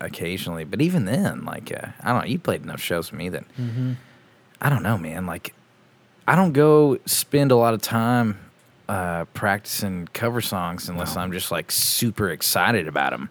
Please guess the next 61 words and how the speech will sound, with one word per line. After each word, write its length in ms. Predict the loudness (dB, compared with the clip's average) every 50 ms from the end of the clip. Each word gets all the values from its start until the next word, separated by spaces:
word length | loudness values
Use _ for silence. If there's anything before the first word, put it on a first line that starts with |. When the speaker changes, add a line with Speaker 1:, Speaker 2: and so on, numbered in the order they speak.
| -12 -10
Speaker 2:
Yeah. 200 | -10 -8 -8 -8 -12 -14 -16 -16 -14 -14 -4
Something 300 | -4 -2 -2 0 -2 0
Speaker 1:
You 40 | 0
Speaker 2:
you 40 |
Speaker 1:
know? 60 | 0 -2
Speaker 2:
really 120 | -2 -4
wanna 340 | -6 -8 -8 -6 -6 -8 -8
learn. 340 | -8 -8 -8 -8 -10 -8 -6
Speaker 1:
Yeah. 280 | -2 2 4 4 4 4
Speaker 2:
Like 100 | 4 2
that 160 | 2 0 2 2
Bernhoft 480 | 4 4 4 2 0 -2 -2 -4 -4
song 260 | -4 -4 -2 -2 -4
you 100 | -4 -4
whipped 200 | -4 -4 -4 -4 -6
out 160 | -6 -6 -10
last 240 | -12 -14 -14 -16 -18
night. 120 | -12 -4 0
Speaker 1:
<laughs> 300 | 0 4 6 6 6 6
Yeah, 400 | 8 6 6 6 6 4 2 2
like, 220 | 2 2 2 2
stuff 260 | 4 4 4 6 6 4
like 140 | 2 4
that. 180 | 6 4 6 6
Like, 180 | 4 2 4 6
I 80 | 6
know 220 | 8 8 8 8 8
that 160 | 6 4 2 -2 -12 -18 -14 -6 -2
somewhere 500 | 0 2 4 6 6 6 8 6 6 8
down 240 | 6 6 6 6 6
the 60 | 6
line, 240 | 6 4 4 4 4
that's 240 | 4 2 0 0 -2
gonna, 240 | -2 0 0 0 -2 -6 -8 -10 -10 -10 -6
you 160 | -4 -2 -2
know, 220 | -2 -2 -6 -8 -10 -14 -20 -20 -20 _ _ _ _
make 300 | -6 -2 0 0 0 0 -2
me 140 | -2 -2 -4
better 420 | -2 0 2 2 4 2 2 0
at 140 | -2 -4 -4
something. 400 | -4 -4 -4 -4 -8 -10 -12 -12 -16 -20 -20 -20 -20 -20 -20 -20 -20 -20 -16 _ -4
But, 180 | -4 -2 0
uh, 140 | 0 -2 -2
for 160 | -2 -4 -4
the 80 | -2 2
most 300 | 4 4 4 4 2 0
part, 280 | 0 2 2 2 2
like, 240 | 0 -2 -2 -2 -2 0
I 60 | 0 0
just 160 | 0 2 2
don't 160 | 2 2 4
ever 200 | 2 2 2 2
have, 300 | 2 4 4 4 4 2
if 140 | 0 2 2
I'm 80 | 4 4
gonna 120 | 4 4 4
go 100 | 4 2
spend 320 | 2 2 2 2 4 4
the 80 | 4 2
time 420 | 2 2 4 6 6 6 6 4
to 160 | 2 0 -2